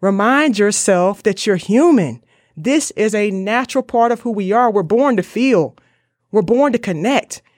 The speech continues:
We've shut ourselves off from that. If you're feeling ashamed or uncomfortable about experiencing these types of things, this could be attached to a belief or a story that you were told about that emotion.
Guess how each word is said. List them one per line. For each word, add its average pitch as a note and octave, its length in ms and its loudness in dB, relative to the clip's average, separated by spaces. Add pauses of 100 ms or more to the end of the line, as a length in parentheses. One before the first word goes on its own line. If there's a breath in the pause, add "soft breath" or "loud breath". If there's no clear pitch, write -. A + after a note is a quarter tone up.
(140)
We've A3+ 140 -2
shut A#3+ 180 -2
ourselves G#3 400 0
off A3+ 240 2
from F3+ 200 -2
that. A#2 280 -6 (340 soft breath)
If F#3 200 -2
you're F#3 100 2
feeling C4 420 0
ashamed A3+ 480 0
or F#3+ 160 0
uncomfortable A3+ 720 0
about F#3 320 0
experiencing A3 720 -2
these A3 240 0
types G#3+ 300 -2
of F#3 80 -6
things, A3 380 0 (240 loud breath)
this D#4+ 180 0
could E4+ 160 -2
be A#3 140 2
attached G#3 420 -2
to G#3 160 2
a F#3 80 4
belief F3 440 0
or F#3 100 2
a - 20 0
story C4 380 0
that F#3+ 180 -2
you F#3 60 -4
were E3+ 100 0
told F3 300 2
about D#3 220 -2
that D3+ 120 -4
emotion. D3 460 -8